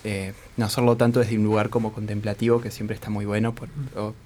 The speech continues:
Speaker 1: por supuesto, como contemplar que cada catorce de agosto como que, eh, le-, les, les brindamos como este homenaje, pero también,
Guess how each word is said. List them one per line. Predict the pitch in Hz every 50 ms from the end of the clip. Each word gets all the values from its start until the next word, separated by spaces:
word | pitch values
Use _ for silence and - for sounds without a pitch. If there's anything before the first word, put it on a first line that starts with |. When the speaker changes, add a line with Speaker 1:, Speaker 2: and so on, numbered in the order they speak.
| - -
Speaker 1:
por | - 104 -
supuesto, | - 110 - 104 101 - 127 113
como | 113 107 104 101
contemplar | - 101 - 107 104 104 107 104 104 104
que | - 107 -
cada | - 101 104 104
catorce | - 107 101 - 107 - - 113
de | 101
agosto | 101 101 104 - - - 113 113
como | 127 117 104 107
que, | - - 98 110 - - - - - - - - - - -
eh, | 104 98 92 98 - - - - -
le-, | 104 107 90
les, | 107 104 104 101 117 - - -
les | 120 110 98
brindamos | 117 123 110 110 107 117 117 117
como | - - 113 110
este | 104 - -
homenaje, | 110 107 107 110 110 - 139 127
pero | 131 120 107 104
también, | 104 101 107 113 113 120 127 127